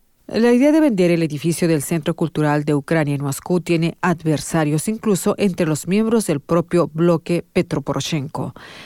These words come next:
"Si vendemos el edificio y cerramos el centro, no será muy difícil y costoso volver a abrirlo en la calle Arbat en caso de que mejoren nuestras relaciones con Rusia,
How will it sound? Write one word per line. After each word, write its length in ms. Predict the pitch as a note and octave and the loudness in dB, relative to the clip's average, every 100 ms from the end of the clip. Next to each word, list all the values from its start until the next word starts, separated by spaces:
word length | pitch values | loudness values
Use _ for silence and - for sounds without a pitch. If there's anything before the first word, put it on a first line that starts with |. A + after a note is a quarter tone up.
| - - | -20 -14
"Si 160 | - C4 | 0 2
vendemos 480 | C4+ B3+ D4 D4+ | 4 2 2 2
el 80 | D4 | 2
edificio 480 | A3+ D3+ - E3 - | 0 -2 -2 -2 -2
y 40 | |
cerramos 520 | D#3+ D3+ D3 D#3+ D#3 D3+ | -2 -2 -2 -2 -2 -4
el 120 | C3 | -4
centro, 440 | - F3+ D#3+ E3+ - - - - - | 0 0 0 -2 -2 -14 -20 -20 -4
no 220 | G#3+ G#3 | 0 2
será 260 | - F3 D#3 | 2 2 0
muy 220 | D#3 E3 | 0 -2
difícil 560 | D3+ C#3+ A3 - A3+ G3+ - - | -2 -2 -2 0 -2 -2 -10 -2
y 100 | C#4+ | -2
costoso 720 | - F#3 D3+ - E3 E3 - | 0 0 0 0 0 0 0
volver 440 | D#3+ D3+ C#3+ E3+ D#3 | 0 0 2 2 2
a 100 | C#3+ | 0
abrirlo 560 | C#3+ G3 F3+ F#3+ F3+ - | 2 0 2 0 0 0
en 160 | B3+ A#3 | 0 2
la 80 | |
calle 300 | E3 D3+ C#3+ | 0 -2 -2
Arbat 300 | C#3 C#3+ F#3+ - - - | 0 2 0 0 -10 -4
en 160 | A3 | -2
caso 380 | E3+ E3 D3+ E3+ | 0 0 0 -2
de 140 | D3 C3+ | -2 -2
que 180 | D3+ | -2
mejoren 580 | C3+ D3 - F3 E3+ E3 | -2 -4 -2 0 2 0
nuestras 380 | E3+ G3 F3+ G3+ | 0 0 0 -2
relaciones 460 | A3 A#3 - F#3+ F#3 | 0 -2 -2 -2 -2
con 160 | B3 | -2
Rusia, 440 | C4 A#3+ - B2 | 0 0 -2 -6